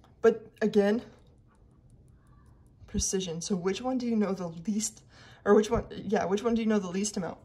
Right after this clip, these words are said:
This one, you know the thousandths, the hundredths place. Do you know the tens place?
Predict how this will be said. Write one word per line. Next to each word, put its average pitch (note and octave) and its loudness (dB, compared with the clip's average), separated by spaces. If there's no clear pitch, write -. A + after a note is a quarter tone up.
This G#3 0
one, A#3 4
you A3+ 6
know F#3 4
the F3 -4
thousandths, G#3+ 2
the F3+ -6
hundredths F#3+ -2
place. - -4
Do G3 -4
you G#3+ 6
know B3 6
the E4 -4
tens E4+ -6
place? - 0